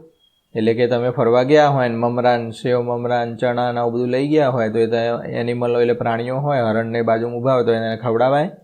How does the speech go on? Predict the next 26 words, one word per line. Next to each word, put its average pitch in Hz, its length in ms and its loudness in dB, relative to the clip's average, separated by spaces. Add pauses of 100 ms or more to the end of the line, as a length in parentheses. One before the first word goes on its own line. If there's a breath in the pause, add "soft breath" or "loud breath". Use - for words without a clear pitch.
(320)
ના 107 120 0
ખવડાવાય, 98 460 0
એ 110 140 -2
એનું 107 220 -2
ભોજન 104 320 -4
ખાઈ 104 180 -4
લેશે 101 280 -2
જાતે. 95 400 -6 (760 soft breath)
Grow 143 180 10
more 165 260 6 (100)
tree, 170 400 4 (440)
તો 110 280 0
વધારે 110 300 2
વૃક્ષો 107 380 -2
વાવવા 104 240 2
જોઈએ. 139 460 -4
Yes, 120 240 -2 (400)
do. 135 180 0 (3000)
Activity, 208 380 2 (260)
activity 190 460 2
seven 147 420 2
B, 139 140 4
Ayushi, 180 640 4
Jihan 135 560 0
and 117 480 -4
Janesa 156 680 0